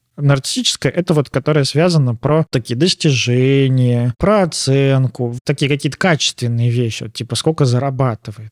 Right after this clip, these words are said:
Иногда в нашей претензии к другому человеку по поводу каких-то его качеств или каких-то его вот таких вот количественных вещей, типа мало зарабатывает, много весит, там мало качается, там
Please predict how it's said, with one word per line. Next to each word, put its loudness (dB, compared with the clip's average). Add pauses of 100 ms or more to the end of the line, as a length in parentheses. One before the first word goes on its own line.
(160)
Иногда 0
в -2
нашей 2
претензии 0
к -14
другому 0
человеку 0
по -2
поводу 0
каких-то -4
его 0
качеств -8 (160)
или 2
каких-то -4
его 0
вот -8
таких -8
вот -12
количественных -4
вещей, -4
типа -6
мало 2
зарабатывает, -4
много 2
весит, 0
там -2
мало 0
качается, -2
там -8